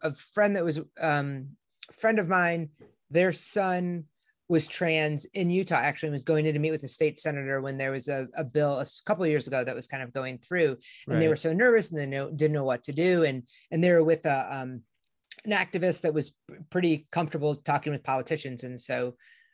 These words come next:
Speaker 1: um, you know, the students, this fourteen-year-old trans guy who's, you know,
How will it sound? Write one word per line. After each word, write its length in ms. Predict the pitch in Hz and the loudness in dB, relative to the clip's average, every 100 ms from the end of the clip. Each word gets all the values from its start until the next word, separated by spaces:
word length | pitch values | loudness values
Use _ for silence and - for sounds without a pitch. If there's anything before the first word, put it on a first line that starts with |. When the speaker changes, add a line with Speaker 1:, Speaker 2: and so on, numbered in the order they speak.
| _ | _
Speaker 1:
um, 260 | 147 131 135 | -4 -4 -4
you 80 | 147 | -4
know, 80 | 135 | -4
the 80 | 127 | -6
students, 460 | - 247 147 120 | -2 0 0 -4
this 260 | 127 - - _ _ _ _ _ _ | -8 -10 -12 _ _ _ _ _ _
fourteen-year-old 720 | 160 156 165 143 135 127 - | 0 0 -2 -4 -2 -6 -6
trans 520 | - 165 160 143 - _ _ _ | -4 0 0 -2 -8 _ _ _
guy 340 | 143 123 123 139 | -2 0 0 -2
who's, 320 | 147 127 - - - _ _ _ _ | -4 -4 -12 -18 -20 _ _ _ _
you 160 | 170 147 | -2 0
know, 220 | 135 127 | 0 -4